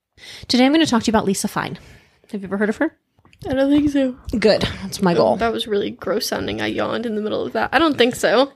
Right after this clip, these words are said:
Speaker 1: Yeah, I was hoping, but now I'm gonna yawn because you yawned.
Speaker 2: Sorry. It's 'cause I'm too tired. It's past my bedtime.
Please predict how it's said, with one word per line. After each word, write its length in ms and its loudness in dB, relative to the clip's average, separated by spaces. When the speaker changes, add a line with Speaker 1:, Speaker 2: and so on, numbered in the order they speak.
Speaker 1:
Yeah, 180 4
I 120 8
was 100 4
hoping, 380 0
but 100 0
now 100 4
I'm 100 2
gonna 120 2
yawn 240 0
because 220 -2
you 100 0
yawned. 240 0
Speaker 2:
Sorry. 760 0
It's 180 -12
'cause 180 0
I'm 100 2
too 140 0
tired. 320 2
It's 140 -4
past 200 -4
my 80 0
bedtime. 440 -2